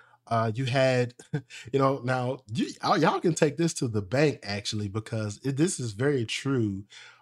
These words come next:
And pretty much any organization, you know, if you're a working person, uh, and you don't have, like, you know, just millions upon millions of dollars, which I don't know if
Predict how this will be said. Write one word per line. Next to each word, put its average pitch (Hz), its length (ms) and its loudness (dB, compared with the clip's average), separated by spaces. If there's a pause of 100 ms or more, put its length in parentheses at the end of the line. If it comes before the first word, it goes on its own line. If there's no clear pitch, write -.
(200)
And 110 580 0 (280)
pretty 180 180 0
much 151 220 2 (120)
any 135 260 2
organization, 113 1200 -2 (280)
you 101 120 -6
know, 104 160 -6
if 101 100 -10
you're 143 160 2
a 123 60 2
working 127 440 0
person, 127 680 0 (360)
uh, 107 260 -4
and 113 120 -2
you 127 60 0
don't 131 160 2
have, 131 340 2
like, 117 240 -4 (920)
you 117 100 -2
know, 104 240 -2 (180)
just 113 280 -2 (300)
millions 135 500 4
upon 120 340 0
millions 131 380 4
of 120 100 0
dollars, 120 600 2
which 104 360 -6 (320)
I 113 100 -4
don't 135 160 2
know 139 180 2
if 120 200 -6